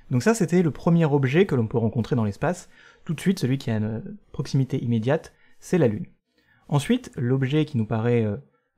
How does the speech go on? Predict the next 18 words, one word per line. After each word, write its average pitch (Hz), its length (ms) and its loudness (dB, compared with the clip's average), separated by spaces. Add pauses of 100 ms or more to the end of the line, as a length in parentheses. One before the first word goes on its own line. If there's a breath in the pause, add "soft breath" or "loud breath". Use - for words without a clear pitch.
(120)
le 123 120 -4
plus, 107 300 -2 (360)
le 160 100 -10
plus 113 180 -2
important 139 400 2
du 180 100 2
moins 185 220 2
à 185 60 0
étudier 135 360 0
lorsqu'on 139 260 -2
étudie 110 280 -6
le 107 60 -12
système - 280 -6
solaire, 156 360 -4 (320 soft breath)
évidemment 151 560 2
ça - 180 -6
va 117 120 -2
être - 280 -2